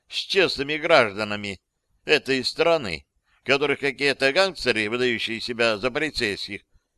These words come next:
вот ужас, режут на алтаре именем Христа. Что до оружия в наших руках, то, я надеюсь, офицер, вы не против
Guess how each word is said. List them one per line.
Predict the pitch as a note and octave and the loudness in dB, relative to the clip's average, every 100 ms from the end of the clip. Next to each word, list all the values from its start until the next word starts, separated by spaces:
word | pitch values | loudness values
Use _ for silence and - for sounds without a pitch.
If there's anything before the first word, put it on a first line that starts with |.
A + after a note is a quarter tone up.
| _ | _
вот | G2 D3+ F3+ C#3 C3+ | -2 0 2 0 0
ужас, | B2+ G2 G#2+ - | -2 -2 -6 -4
режут | F2 F#2+ D#3+ G3+ F#3 D#3+ - | -4 0 2 2 2 0 -2
на | A2 A2+ | 0 0
алтаре | A2+ A2+ G#2+ B2+ E3+ | 2 0 0 2 0
именем | D#2 G#2+ B2+ D3 C#3 | -2 -2 -2 -2 -4
Христа. | C#3 B2+ - G2+ A#2+ - _ _ _ _ _ _ _ _ _ _ | -4 -4 -2 0 0 -2 _ _ _ _ _ _ _ _ _ _
Что | - D#3 D3+ C#3 | 0 4 4 4
до | C#3 C#3 | 4 4
оружия | C#3+ B2+ C3+ C3+ | 4 -2 -2 -2
в | |
наших | C3+ B2+ A#2+ A#2 | -2 -2 -4 -6
руках, | C3 D#3 D3+ F#2+ _ _ _ _ _ _ - | -4 2 2 2 _ _ _ _ _ _ -4
то, | G#2 | 2
я | A2 | 4
надеюсь, | G#2+ G#2+ G#2 G2+ - | 4 0 0 -2 -2
офицер, | G2+ G2+ - G#2 G2 | -4 -4 -2 -2 0
вы | G#2 | -2
не | G2+ | -4
против | F#2+ F3+ - G2+ | -4 -6 -6 -14